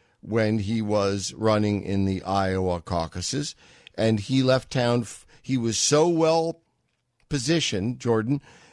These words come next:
that he and his entourage left openly and were filmed openly blowing out of Iowa four or five days prior to primary day, sorry, caucus day,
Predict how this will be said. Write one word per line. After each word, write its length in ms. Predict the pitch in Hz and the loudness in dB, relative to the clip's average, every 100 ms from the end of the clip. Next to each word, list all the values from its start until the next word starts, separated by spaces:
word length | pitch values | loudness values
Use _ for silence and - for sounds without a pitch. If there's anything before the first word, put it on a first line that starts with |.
| - | -2
that 300 | 120 117 - | 2 2 -2
he 400 | 123 139 135 139 | -4 0 2 2
and 80 | 139 | 0
his 140 | 135 | 0
entourage 840 | 135 135 143 123 107 104 110 107 - | 0 0 -2 -2 0 0 -2 -6 -14
left 520 | 123 120 127 127 - - | -4 0 0 -2 -8 -4
openly 840 | - 180 185 170 127 98 90 131 180 _ _ _ _ | 2 2 2 -2 -2 -2 -2 -4 -8 _ _ _ _
and 360 | 123 127 120 117 | 2 4 4 2
were 160 | 117 | -2
filmed 520 | 110 165 165 143 135 123 | 0 2 4 4 0 0
openly 840 | 151 175 170 139 135 113 107 127 - _ _ - | 0 0 -2 0 0 0 0 -4 -10 _ _ -6
blowing 580 | 104 135 156 170 165 160 | 2 4 6 4 2 2
out 220 | 151 156 | 2 2
of 120 | 143 | 0
Iowa 600 | 147 139 127 92 92 107 - _ _ _ | 2 2 0 -2 -4 -8 -12 _ _ _
four 500 | - 151 151 160 151 | -8 0 4 6 4
or 80 | 151 | 0
five 420 | - 139 135 131 | 0 2 2 0
days 540 | 120 107 107 120 120 - _ _ - | -2 0 -2 -4 -6 -14 _ _ -4
prior 440 | 143 139 135 139 | 2 4 4 2
to 100 | 139 | -4
primary 640 | - 147 147 143 113 95 92 | -4 0 2 2 2 0 -4
day, 180 | 85 | -6
sorry, 360 | 101 - 113 104 | -6 0 0 0
caucus 500 | - 143 147 143 123 | 2 0 2 -4 -6
day, 400 | 98 85 85 127 | -4 -4 -4 -8